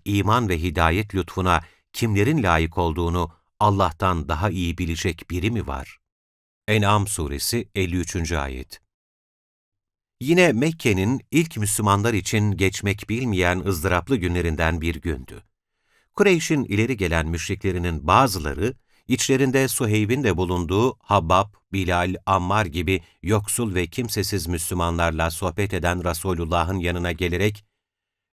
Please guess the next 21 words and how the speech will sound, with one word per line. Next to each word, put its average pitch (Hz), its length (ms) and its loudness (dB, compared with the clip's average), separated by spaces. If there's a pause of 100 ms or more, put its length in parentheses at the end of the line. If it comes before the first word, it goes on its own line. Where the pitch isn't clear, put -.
"Ey 127 280 4
Muhammed, 82 520 -2 (380)
kavmin 120 400 4
arasından 101 720 2
bu 165 100 0
zavallıları 113 680 4
mı 160 60 -6
seçtin?" - 580 -6 (500)
"Biz 214 220 0
fakir 117 360 2
kölelerle 101 580 2
birlikte 90 340 -2
oturmayız. 85 640 -2 (300)
Yoksa 104 440 -2
Allah'ın 98 640 2
kendilerine 104 640 2
ihsan 101 440 0
ettiği 95 340 -2
kişiler 95 500 -4
bunlar 135 360 0
mıdır? 107 420 -8